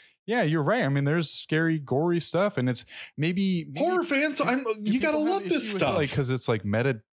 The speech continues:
Speaker 1: texture, like, it's, like, w-, there's, it's meta within the movie that it's not actually happening to any of the
Speaker 2: Uh,
Speaker 1: characters. I mean, it kind of is. There's a connection that she's having with it.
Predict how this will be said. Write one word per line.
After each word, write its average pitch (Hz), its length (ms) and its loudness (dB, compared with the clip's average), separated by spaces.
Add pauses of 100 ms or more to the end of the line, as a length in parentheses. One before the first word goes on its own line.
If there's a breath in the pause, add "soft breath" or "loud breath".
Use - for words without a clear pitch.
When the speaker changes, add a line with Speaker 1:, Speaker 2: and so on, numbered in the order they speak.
(120)
Speaker 1:
texture, 139 440 0
like, 127 200 2
it's, 120 160 0
like, 107 140 2
w-, 131 300 -10
there's, 110 360 0
it's 123 200 -4
meta 117 260 2
within 127 640 0
the 123 80 2
movie 117 480 2
that 110 160 2
it's 104 180 -2
not 117 200 2
actually 113 360 0
happening 107 380 0
to 110 100 -2
any 104 160 0
of 101 40 -2
the 104 80 0
Speaker 2:
Uh, - 80 -6
Speaker 1:
characters. 104 440 0 (280 loud breath)
I 156 60 -4
mean, 165 100 0
it 151 80 0
kind 226 220 -2
of 156 80 0
is. 135 140 0
There's 123 180 0
a 110 40 -2
connection 151 420 -2
that 107 100 0
she's 180 220 -2
having 104 320 2
with 95 200 0
it. 104 240 0